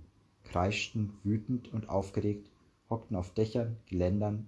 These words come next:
und Laternenpfosten. Ein besonders angriffslustig wirkendes Exemplar besetzte den Schuppen für A-, Ausflugsboote und fixierte uns mit seinen Seeglasaugen.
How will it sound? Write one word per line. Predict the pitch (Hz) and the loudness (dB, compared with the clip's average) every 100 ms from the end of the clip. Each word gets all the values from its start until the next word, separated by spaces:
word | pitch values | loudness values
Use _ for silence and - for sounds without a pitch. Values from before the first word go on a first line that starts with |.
| - | -2
und | 104 101 | -2 0
Laternenpfosten. | 98 95 98 87 85 - 85 - - 87 - - _ - - _ - _ _ | -2 0 0 0 0 -2 -6 -6 -6 -8 -8 -20 _ -20 -20 _ -20 _ _
Ein | - 120 | 0 0
besonders | 117 - 131 113 - | 2 2 2 2 0
angriffslustig | 110 117 113 107 104 - - | 2 2 0 0 0 0 -2
wirkendes | 101 101 107 95 - | 0 0 0 -2 -4
Exemplar | - 92 90 - 87 92 98 - - | -8 -6 -6 0 2 2 0 -10 -10
besetzte | 98 107 101 - | -2 0 0 0
den | 101 | -2
Schuppen | 92 - 110 117 | 0 -2 -2 -4
für | - 87 | -2 -4
A-, | 87 90 | -4 -4
Ausflugsboote | - 104 - 110 - - - 104 104 113 - _ _ _ - | 0 -2 0 -4 -4 -10 2 2 2 -4 -4 _ _ _ -12
und | 92 | -10
fixierte | - 87 - - 123 127 123 | -8 -10 -10 -4 -2 0 -2
uns | 107 98 | -2 -2
mit | 101 92 | -2 -2
seinen | 92 95 | 0 2
Seeglasaugen. | 92 98 95 90 85 67 71 82 82 | 0 -2 0 2 0 -2 -6 -4 -4